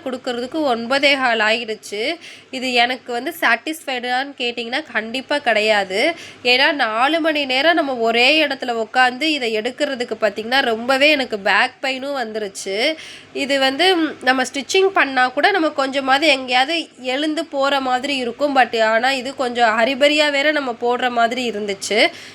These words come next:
இந்த கஸ்டமர் ரெண்டு நாள்ல போட்டு தர சொன்னாங்க. ஆனா, கொஞ்சம் ஒர்க் இருந்ததுனால நான் லாஸ்ட் மினிட்ல தான் எடுத்தேன்.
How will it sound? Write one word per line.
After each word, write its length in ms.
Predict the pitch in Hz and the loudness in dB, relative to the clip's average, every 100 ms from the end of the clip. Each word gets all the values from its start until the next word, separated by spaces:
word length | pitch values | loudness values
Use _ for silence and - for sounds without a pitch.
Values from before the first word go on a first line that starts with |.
| - | -6
இந்த 140 | 285 | -2
கஸ்டமர் 480 | 285 262 - 339 - | 2 0 0 2 2
ரெண்டு 360 | 277 262 285 311 | 0 -6 -6 -4
நாள்ல 300 | 294 320 320 | -2 0 -2
போட்டு 360 | 277 269 277 | -4 -6 -4
தர 220 | 247 233 233 | -4 -4 -4
சொன்னாங்க. 360 | 226 220 220 | -6 -4 -2
ஆனா, 340 | 277 294 262 294 | 2 2 2 -2
கொஞ்சம் 340 | 294 240 233 | -6 -8 -4
ஒர்க் 220 | 240 240 | -4 -4
இருந்ததுனால 440 | 320 285 254 226 233 | -4 -2 0 2 2
நான் 240 | 285 269 | 2 2
லாஸ்ட் 400 | 226 226 285 - | 4 4 4 -2
மினிட்ல 480 | 277 254 247 233 233 | -10 -8 -10 -4 -2
தான் 140 | 247 | -2
எடுத்தேன். 640 | 269 220 226 - 220 233 | -2 -4 -8 -6 -4 -4